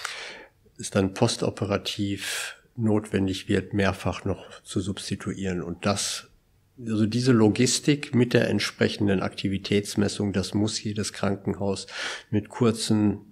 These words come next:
Turnaround-Zeiten für die Laborwerte einfach anbieten können. Und da bleiben praktisch eigentlich nur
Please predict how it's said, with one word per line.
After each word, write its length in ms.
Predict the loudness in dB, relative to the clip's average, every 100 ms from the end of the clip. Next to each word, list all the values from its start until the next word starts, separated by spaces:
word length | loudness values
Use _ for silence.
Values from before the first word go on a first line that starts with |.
| -10 0
Turnaround-Zeiten 960 | 8 10 12 10 10 6 4 0 0 -2
für 100 | -2
die 100 | 0
Laborwerte 800 | 2 0 0 -4 -2 -2 -2 -4
einfach 400 | -4 -4 -6 -10 -12 -10 -10 -2
anbieten 600 | 10 10 10 6 4 2
können. 340 | 2 2 2 2
Und 220 | 0 0
da 140 | -2 -4 -6
bleiben 320 | 2 2 2
praktisch 440 | -2 -6 -4 -6 -4
eigentlich 340 | -4 -4 -4
nur 340 | -2 0 -2